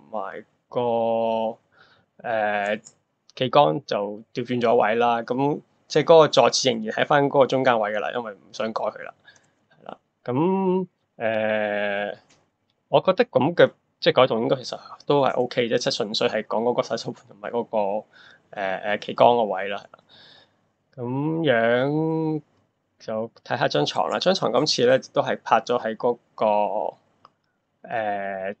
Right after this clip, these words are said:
窗口側邊啦。噉個床頭呢就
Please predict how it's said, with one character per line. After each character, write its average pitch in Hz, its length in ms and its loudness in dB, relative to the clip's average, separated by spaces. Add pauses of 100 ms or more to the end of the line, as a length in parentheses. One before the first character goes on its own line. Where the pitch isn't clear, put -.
窗 135 160 -8
口 135 60 0
側 139 140 -4
邊 135 220 0
啦。 131 320 2
噉 123 140 -4
個 131 140 4
床 - 260 -14
頭 101 260 -10
呢 123 140 -2
就 101 340 -8